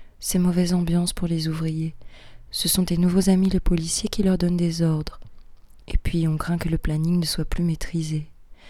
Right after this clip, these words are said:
Au niveau de l'ouvrage, c'est pas vraiment ça non plus. Rien ne tient. On voudrait dénoncer personne, mais on a vu des palissades par terre. Et puis, les gens passent au milieu. Bref, tu devrais faire attention.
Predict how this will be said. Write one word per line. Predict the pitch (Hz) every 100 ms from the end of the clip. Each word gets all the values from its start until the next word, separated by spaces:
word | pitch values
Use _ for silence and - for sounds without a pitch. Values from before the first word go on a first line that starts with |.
| - - - - - - - -
Au | 160
niveau | 175 160 165
de |
l'ouvrage, | 151 151 165 196 208
c'est | - -
pas | 180
vraiment | 175 175 170
ça | - 180
non | 180 180
plus. | - - 165 - - - - - - - -
Rien | 170 185 190
ne | 185
tient. | - - 165 170 - - - - - - - - - - 165
On |
voudrait | 165 165 170
dénoncer | 170 165 156 - -
personne, | 156 - - 196 214 - - - - -
mais | 170
on | 165
a | 156
vu | 156
des | 156
palissades | - 160 165 - 175 -
par | 180 -
terre. | - 156 156 - - - - - -
Et | - 147
puis, | - - 160 156
les | 151 151
gens | 165 165
passent | 170 160 170
au |
milieu. | 156 147 147 160 190 214 - - - - - -
Bref, | 151 160 151 - - - - - - - - - - -
tu | -
devrais | 170 156 156
faire | - 156
attention. | 151 - 165 - 165